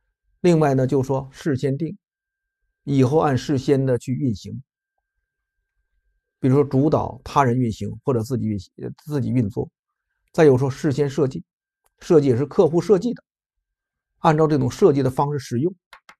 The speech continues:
这都算客户在主导，那形成的属于包含租赁。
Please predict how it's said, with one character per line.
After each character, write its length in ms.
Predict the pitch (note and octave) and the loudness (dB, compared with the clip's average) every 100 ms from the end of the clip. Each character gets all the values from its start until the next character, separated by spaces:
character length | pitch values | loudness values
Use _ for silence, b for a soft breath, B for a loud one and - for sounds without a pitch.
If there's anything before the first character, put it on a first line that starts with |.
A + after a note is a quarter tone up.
| _ | _
这 180 | - D3+ | 2 2
都 220 | A#2+ D3+ C#3+ | 4 2 2
算 240 | E3+ F#3 _ _ _ _ _ _ _ _ _ _ _ _ | -2 -6 _ _ _ _ _ _ _ _ _ _ _ _
客 220 | - D#3+ | 4 4
户 100 | B2+ | 4
在 140 | C3+ | 2
主 140 | G#2+ A#2 | 0 -2
导， 200 | A#2+ - _ _ _ | -4 -10 _ _ _
那 140 | - C3 | -2 -2
形 280 | A#2 B2 C3+ | 0 -2 0
成 140 | A#2+ | 0
的 100 | B2+ | 0
属 180 | A2+ G#2 | -2 -4
于 180 | G#2+ C3+ _ _ - | -6 -10 _ _ 0
包 160 | C3 | 2
含 160 | A2 A2+ | 2 0
租 140 | A#2 | -4
赁。 160 | C3 F3 | -6 -6